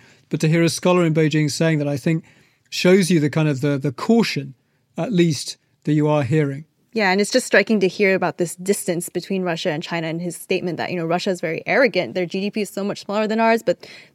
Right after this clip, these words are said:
Speaker 2: they don't want to be close to us. They're looking at Europe. Because from the Western perspective, you know, there's all this alarm about Russia and China getting closer and closer. But when you really get into it, there's a lot of distance.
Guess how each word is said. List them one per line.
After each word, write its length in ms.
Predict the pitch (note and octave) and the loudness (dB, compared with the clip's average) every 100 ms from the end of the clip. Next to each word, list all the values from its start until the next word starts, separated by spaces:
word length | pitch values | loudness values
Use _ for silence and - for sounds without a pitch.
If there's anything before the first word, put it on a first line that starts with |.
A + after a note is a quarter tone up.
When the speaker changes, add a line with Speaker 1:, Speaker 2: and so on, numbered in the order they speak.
| - | -18
Speaker 2:
they 400 | F#3+ E3 F#3 F3+ | -14 2 4 6
don't 220 | F#3+ - | 4 2
want 140 | F#3+ | 0
to 40 | F#3 | 0
be 80 | |
close 240 | F3+ G3 G3 | 0 -2 -2
to 160 | - | -2
us. 220 | G3 F#3+ - | 0 0 -2
They're 240 | F#3 F3+ | 2 2
looking 340 | F3 F3 F#3 | 2 -2 -2
at 120 | F3 F#3 | -2 0
Europe. 500 | G3 G3+ F#3+ - - - - | 2 4 2 -2 -10 -20 -14
Because 300 | - G#3+ G3+ | -2 0 0
from 160 | - G3 | 0 0
the 80 | F3+ | 2
Western 340 | G3 G#3 G#3+ | 2 2 0
perspective, 540 | F#3+ F3+ F3+ E3 F3 | 0 -2 -4 -4 -6
you 40 | F3 | -4
know, 60 | |
there's 160 | E3+ E3+ | -2 0
all 140 | F3 | 0
this 120 | E3+ E3+ | -2 -4
alarm 320 | E3+ E3 E3+ | -4 -2 -4
about 320 | E3 E3 E3+ | -4 -6 -2
Russia 260 | F3 D#3+ F3 | -2 -2 -4
and 140 | E3 | -6
China 260 | - E3+ E3+ | -6 -4 -4
getting 260 | E3+ D#3+ E3+ | -4 -6 -6
closer 380 | - F#3 F3 | -2 -2 0
and 100 | D#3 | -4
closer. 460 | E3 G3 G#3 - - | -2 0 0 -2 -6
But 220 | - D3+ - - | -6 -6 -6 -6
when 120 | F#3 | -4
you 100 | F3 | -2
really 200 | F3+ E3+ | -2 -2
get 120 | E3 | 0
into 280 | A3 - - | 0 0 -4
it, 200 | F#2+ _ - _ _ _ G#3+ | -6 _ -20 _ _ _ -4
there's 180 | F#3+ E3 | -2 -2
a 60 | |
lot 240 | D3+ E3 E3 | -6 -4 -4
of 80 | D#3 | -6
distance. 560 | - - - G3+ - | -14 -14 -14 -14 -16